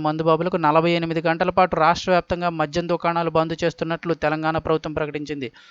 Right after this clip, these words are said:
లోక్సభ ఎన్నికల నేపథ్యంలో తెలంగాణ రాష్ట్రంలో రెండు రోజుల పాటు మద్యం దుకాణాలు మూసివేస్తున్నట్లు ప్రకటించింది. ప్రశాంత వాతావరణంలో ఎన్నికలు జరగడం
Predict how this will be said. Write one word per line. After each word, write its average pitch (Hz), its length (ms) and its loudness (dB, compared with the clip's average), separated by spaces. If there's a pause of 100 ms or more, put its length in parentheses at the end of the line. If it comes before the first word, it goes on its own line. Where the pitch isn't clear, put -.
(240)
లోక్సభ 180 440 2 (120)
ఎన్నికల 175 340 0
నేపథ్యంలో 175 480 0 (100)
తెలంగాణ 170 500 2
రాష్ట్రంలో 175 440 2
రెండు 160 200 2
రోజుల 165 280 2
పాటు 170 240 2
మద్యం 156 320 0
దుకాణాలు 165 460 2
మూసివేస్తున్నట్లు 160 640 -4
ప్రకటించింది. 147 560 -4 (240)
ప్రశాంత 196 320 4 (100)
వాతావరణంలో 190 580 6
ఎన్నికలు 180 360 0
జరగడం 175 260 2